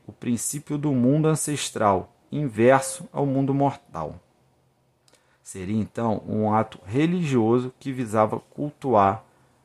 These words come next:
os guerreiros ancestrais. Bom,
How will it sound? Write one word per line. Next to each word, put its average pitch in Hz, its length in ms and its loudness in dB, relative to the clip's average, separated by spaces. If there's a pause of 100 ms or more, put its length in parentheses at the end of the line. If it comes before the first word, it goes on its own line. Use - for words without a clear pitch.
(160)
os 113 140 -10
guerreiros 110 540 2
ancestrais. - 840 -6 (1700)
Bom, 85 180 -20